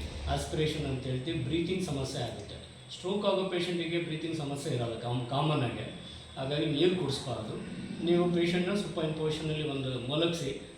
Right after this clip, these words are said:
ಅವ್ರದ್ದೇನು ಬಾಯಿಂದ ಏನಾದ್ರು ಜೊಜ್ಲು ಬರ್ತಾ ಇದೆ, ಅದೆಲ್ಲ ಬರ್ತಾ ಇದೆ, ಅದು ಸ್ವಲ್ಪ ಒರೆಸಿ ಒಂದು ಸ್-, ಸ್ಪೂನ್ ಅಡ್ಡ ಇಟ್ಟು ಅವ್ರಿಗೆ ಬ್ರೀತಿಂಗ್ನ ಹೆಲ್ಪ್ ಮಾಡಬೇಕು. ಏರ್‌ವೇ ನಿಮ್ಗೆ ಗೊತ್ತಿದ್ದಂಗೆ ಆಕ್ಸಿಜನ್ ಊಟ ಇಲ್ದೇನೆ ನಮ್ಮ ನಾವಾಗ್ಬೋದು, ಮಹಾತ್ಮ ಗಾಂಧೀಜಿಯವರು ಇಪ್ಪತ್ತೊಂದು ದಿನ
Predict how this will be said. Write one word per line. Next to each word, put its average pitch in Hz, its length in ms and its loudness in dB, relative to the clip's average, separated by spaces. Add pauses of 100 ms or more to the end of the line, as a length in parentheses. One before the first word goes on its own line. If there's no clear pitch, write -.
ಅವ್ರದ್ದೇನು 139 300 2
ಬಾಯಿಂದ 131 360 2
ಏನಾದ್ರು 127 340 0
ಜೊಜ್ಲು 127 340 0
ಬರ್ತಾ 123 300 -2
ಇದೆ, 120 140 -2
ಅದೆಲ್ಲ 127 380 -2
ಬರ್ತಾ 123 220 -6
ಇದೆ, - 180 -6
ಅದು 170 100 -6
ಸ್ವಲ್ಪ 160 260 -6
ಒರೆಸಿ 147 560 -4 (280)
ಒಂದು 131 400 0
ಸ್-, - 460 -8
ಸ್ಪೂನ್ 175 640 4
ಅಡ್ಡ 147 180 0
ಇಟ್ಟು 170 440 6
ಅವ್ರಿಗೆ 175 200 0
ಬ್ರೀತಿಂಗ್ನ 196 600 2
ಹೆಲ್ಪ್ 175 360 4
ಮಾಡಬೇಕು. 120 520 2
ಏರ್‌ವೇ 156 320 4
ನಿಮ್ಗೆ 151 200 -2
ಗೊತ್ತಿದ್ದಂಗೆ 156 840 0 (160)
ಆಕ್ಸಿಜನ್ 170 460 2
ಊಟ - 260 0
ಇಲ್ದೇನೆ 175 580 6
ನಮ್ಮ 147 200 -2 (1000)
ನಾವಾಗ್ಬೋದು, 151 640 6
ಮಹಾತ್ಮ 147 340 2
ಗಾಂಧೀಜಿಯವರು 147 520 4
ಇಪ್ಪತ್ತೊಂದು 151 380 0
ದಿನ 139 140 2